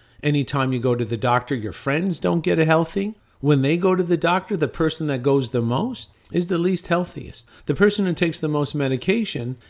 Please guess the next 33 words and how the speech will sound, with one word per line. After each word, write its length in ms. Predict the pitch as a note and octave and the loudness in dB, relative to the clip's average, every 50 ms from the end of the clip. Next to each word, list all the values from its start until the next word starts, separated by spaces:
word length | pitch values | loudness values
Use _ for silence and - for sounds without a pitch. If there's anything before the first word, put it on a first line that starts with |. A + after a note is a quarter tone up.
| - - | -2 2
is 200 | E3 E3+ D#3 C#3 | 2 2 4 4
the 120 | D#3 E3+ | 4 4
least 380 | D#3+ D3+ D#3+ F#3 F#3+ - - - | 6 6 6 6 4 2 2 0
healthiest. 500 | - E3 F3 F3 - - - A2 - - | 0 0 0 0 -2 -4 -4 -4 0 0
They're 80 | D#3 | 0
the 140 | D3 C#3+ D#3 | 0 0 0
most 340 | D3 D3+ D#3 D3+ C#3+ - - | 0 0 0 0 -2 -2 -4
sick. 280 | - F3+ E3 - - _ _ _ _ _ _ _ | -4 -4 -4 -4 -8 _ _ _ _ _ _ _
The 120 | - A#2 | -8 -6
person 380 | A#2 - D3 C#3 A#2+ - C#3+ C3 | -4 -2 -2 -2 0 -2 -2 -4
that 140 | B2+ A#2+ - | -4 -4 -4
takes 200 | - B2+ A2 - | -4 -4 -4 -4
the 120 | - A#2+ | -4 -2
most 280 | A#2+ C3 D3+ D#3 D3+ - | 0 0 0 0 -2 -2
vaccines 540 | D#3+ D3 D3 B2+ - - D#3+ D#3+ D3+ C3+ | -2 -2 -2 -2 -4 -4 -2 -2 -2 -2
are 80 | C#3+ C#3+ | -2 -2
the 100 | C3 C3+ | -2 -2
most 300 | C3 C3 C3 B2+ A#2+ - | -2 -2 -4 -4 -6 -6
sick, 280 | - D3 C#3+ - - - - - - - | -4 -4 -6 -6 -10 -16 -20 -20 -20 -10
and 140 | - C#3+ C#3+ | -6 -4 -4
the 60 | C#3+ | -4
person 320 | C3 - - D#3+ D#3 - D#3 | -2 0 0 -2 0 0 -2
that 80 | C#3+ | -4
keeps 260 | B2 - - C#3+ - - | -2 -2 -4 -6 -2 -2
returning 500 | C3+ A#2+ - - D3+ D3+ D#3 E3 D#3+ D3+ | -2 -2 -2 -2 -2 0 0 0 0 0
to 120 | - - | 0 0
the 100 | C3+ B2 | 0 0
doctor 520 | B2 A2 B2 B2 B2 A#2+ - - C3 A#2+ A#2 - - - - | 0 2 2 2 2 0 0 -2 -2 -2 -4 -6 -14 -20 -20
for 180 | _ - C#3+ C#3 | _ -4 -2 0
all 140 | C3 B2+ A#2+ | 0 0 0
their 100 | B2 A#2 | -2 -4
problems 640 | - - E3+ F#3+ G3 F#3+ E3+ C#3+ C3 C#3 C3+ - - _ - - - - | -2 -2 -2 0 0 -2 -2 -2 -4 -4 -6 -8 -12 _ -20 -20 -20 -10
are 280 | - - C#3+ C#3 C#3 | -4 -2 -2 -2 -2